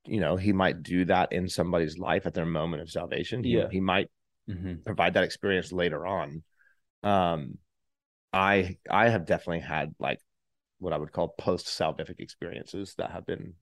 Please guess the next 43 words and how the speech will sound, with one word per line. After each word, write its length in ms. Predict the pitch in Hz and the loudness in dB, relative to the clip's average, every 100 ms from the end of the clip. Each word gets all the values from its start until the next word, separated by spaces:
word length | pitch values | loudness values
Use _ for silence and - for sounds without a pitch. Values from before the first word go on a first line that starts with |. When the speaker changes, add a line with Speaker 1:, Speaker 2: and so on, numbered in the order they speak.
| - | -14
Speaker 1:
like, 180 | 90 87 | -12 -6
markers 480 | 82 80 - - | -4 -4 -6 -10
for 160 | - - | -10 -12
me. 300 | - 82 98 - | -6 -6 -6 -10
Speaker 3:
Mm-hmm. 580 | 90 82 - _ _ 95 | -10 -10 -14 _ _ -2
Speaker 1:
Um, 440 | 87 85 76 65 - _ _ _ _ _ _ _ _ - | 0 0 -4 -10 -16 _ _ _ _ _ _ _ _ 0
but 140 | 95 | 4
I 80 | 90 | 4
don't 260 | 87 101 71 | 4 4 4
know 160 | 90 | 2
that 160 | 87 - | 2 2
that, 220 | 82 76 _ _ _ _ _ - | 2 0 _ _ _ _ _ -6
uh, 240 | 85 78 - | -4 -4 -8
has 240 | - 95 - | -6 -6 -4
to 80 | |
be 120 | - 76 | -6 -6
the 100 | - | -6
case. 440 | - - - - _ - | -14 -14 -14 -16 _ -10
Speaker 2:
Yep. 300 | 117 107 95 _ _ _ _ _ _ _ _ _ _ _ - - _ _ | -2 0 -2 _ _ _ _ _ _ _ _ _ _ _ -20 -20 _ _
I 100 | - | -2
think 180 | 170 185 | 2 4
the 80 | 127 | 4
worry 340 | 110 117 117 | 4 6 6
that 160 | 113 101 | 4 0
people 240 | 120 110 | -2 -4
have, 260 | 104 107 101 | 2 2 4
though, 140 | 107 | 0
is 200 | 104 110 | 0 -4
that 160 | 107 107 | -4 -2
they 140 | 101 | -2
feel 220 | 107 - 107 | -2 -2 -2
J 180 | 107 104 | 0 -2
V. 240 | 107 147 - _ _ _ _ - | -2 -6 -8 _ _ _ _ 0
Speaker 1:
They 100 | 98 | 2
what? 300 | 92 95 - | 4 2 4
Speaker 2:
They 80 | 135 | 0
feel 220 | 123 135 | 6 4
J 200 | 120 117 | 6 4
V, 160 | 104 95 | 4 -2
junior 280 | 98 131 123 | 2 4 6
Speaker 3:
Right. 80 | 98 | 6
Speaker 2:
varsity. 360 | 107 - 110 151 | 6 2 -2 2
Speaker 1:
Right. 220 | 98 78 | 4 4